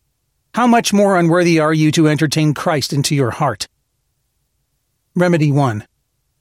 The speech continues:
The first remedy against this device of Satan is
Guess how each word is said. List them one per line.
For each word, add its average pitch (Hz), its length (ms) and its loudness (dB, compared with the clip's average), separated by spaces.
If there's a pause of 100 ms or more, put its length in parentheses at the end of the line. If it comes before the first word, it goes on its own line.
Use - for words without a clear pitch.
(160)
The 160 80 -2
first 226 340 -2
remedy 160 420 0
against 147 500 -2
this 170 240 0
device 160 380 0
of 175 120 0
Satan 160 320 0
is 147 300 0